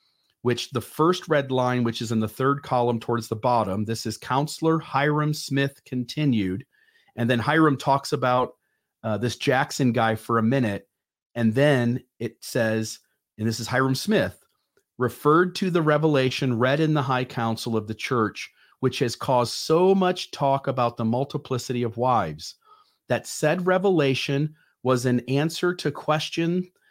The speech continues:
concerning things which transpired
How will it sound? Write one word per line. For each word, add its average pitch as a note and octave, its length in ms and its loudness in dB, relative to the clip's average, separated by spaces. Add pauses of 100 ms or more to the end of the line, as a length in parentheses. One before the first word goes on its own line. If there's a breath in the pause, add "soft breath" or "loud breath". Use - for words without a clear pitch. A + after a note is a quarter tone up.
(140)
concerning D3 640 2
things F3+ 460 0
which E3+ 220 -2
transpired D3+ 920 0